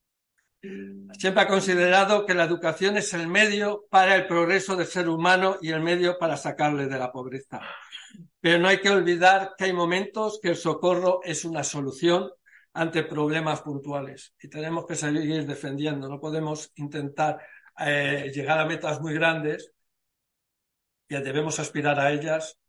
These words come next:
pero también tenemos que, que aspirar a, a metas más pequeñas.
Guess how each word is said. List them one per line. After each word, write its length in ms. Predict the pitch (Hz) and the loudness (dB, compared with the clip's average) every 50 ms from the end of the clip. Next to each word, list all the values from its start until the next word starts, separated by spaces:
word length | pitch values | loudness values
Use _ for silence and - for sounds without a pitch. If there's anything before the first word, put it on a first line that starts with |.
| _ | _
pero 220 | - 160 156 156 156 | -12 -10 -10 -8 -6
también 340 | 147 139 135 139 139 139 | -4 -4 -4 -4 -4 -6
tenemos 380 | 135 147 139 143 147 147 147 - | -6 -6 -8 -8 -6 -8 -8 -10
que, 460 | - - 147 143 143 147 143 - - - _ | -6 -6 -4 -4 -4 -4 -6 -12 -16 -20 _
que 80 | - 160 | -4 -2
aspirar 480 | 147 143 - - 143 135 135 139 135 | -2 -2 -4 -6 -6 -4 -4 -4 -4
a, 80 | 127 131 | -4 -4
a 300 | 131 139 135 - 139 143 | -4 -6 -6 -4 -2 0
metas 300 | 143 147 143 143 139 135 | 0 -2 -2 -2 -4 -4
más 180 | 135 139 127 - | -4 -4 -6 -6
pequeñas. 580 | - 135 120 - 120 120 120 120 120 - _ | -10 -14 -12 -12 -12 -12 -12 -16 -18 -20 _